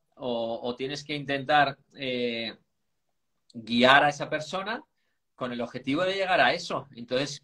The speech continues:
hablar con el jugador, eh, hablar con los padres y decir, "Vale, pues para intentar llegar a una beca, este es el plan de trabajo que vamos a idear,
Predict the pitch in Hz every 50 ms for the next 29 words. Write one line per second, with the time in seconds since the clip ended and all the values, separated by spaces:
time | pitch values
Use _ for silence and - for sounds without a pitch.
0 | _ _ - 120 117 127 143 147 143 147 135 127 123 123 - 135 131 139 170 208
1 | 214 220 220 214 - _ _ _ _ _ _ _ - 127 123 120 117 117 127 127
2 | 123 127 135 143 147 147 - 180 202 208 214 214 214 214 214 - 147 - 143 139
3 | 139 151 151 135 - 127 123 - - - 127 123 123 123 123 127 123 127 127 127
4 | 117 147 170 196 196 196 202 196 196 196 190 190 208 214 - 202 - - 147 165
5 | - - - 185 180 - 160 143 131 - 147 143 147 156 160 160 - 143 139 143
6 | 156 160 - 185 - 135 127 127 147 156 - 170 160 139 131 123 120 123 147 165
7 | -